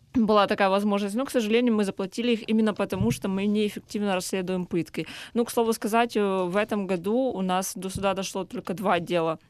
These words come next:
по статье пытки. Конечно, я думаю, что нет ни у кого никаких иллюзий, что это каким-то образом отображает масштаб этой проблемы. Конечно же,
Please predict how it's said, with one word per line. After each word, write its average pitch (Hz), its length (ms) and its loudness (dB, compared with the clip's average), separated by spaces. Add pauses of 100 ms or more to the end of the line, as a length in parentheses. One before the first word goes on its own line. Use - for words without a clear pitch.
(160)
по 190 160 -2
статье 185 320 -6
пытки. 285 380 -2
Конечно, 196 420 -4
я 180 60 -2
думаю, 190 320 -2
что 180 420 -2 (440)
нет 196 360 0
ни 185 140 0
у 185 60 -2
кого 190 200 -2
никаких 185 320 -4
иллюзий, 208 300 0
что 175 200 -4
это 175 120 -4
каким-то 190 420 -4
образом 185 360 0
отображает 185 540 0
масштаб 185 440 -2
этой 165 200 -6
проблемы. 196 540 -2
Конечно 180 420 -4
же, 175 260 -2